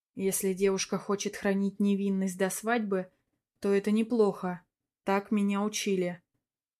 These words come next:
Но почему тогда сейчас лежу рядом с ней – и чувствую себя полным идиотом? Дотрагиваюсь до своих губ,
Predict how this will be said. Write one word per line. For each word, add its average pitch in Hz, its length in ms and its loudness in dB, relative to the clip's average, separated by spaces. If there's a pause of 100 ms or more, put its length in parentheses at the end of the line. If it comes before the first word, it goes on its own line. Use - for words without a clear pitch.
(140)
Но 190 180 -2
почему 240 380 2
тогда 214 320 2
сейчас 233 560 0
лежу 202 300 2
рядом 196 340 2
с - 140 -2
ней – 247 420 4 (300)
и 196 80 2
чувствую 240 500 0
себя 190 280 0
полным 233 520 4
идиотом? 190 800 -2 (1400)
Дотрагиваюсь 202 760 2
до 196 100 0
своих 220 480 2
губ, 240 300 0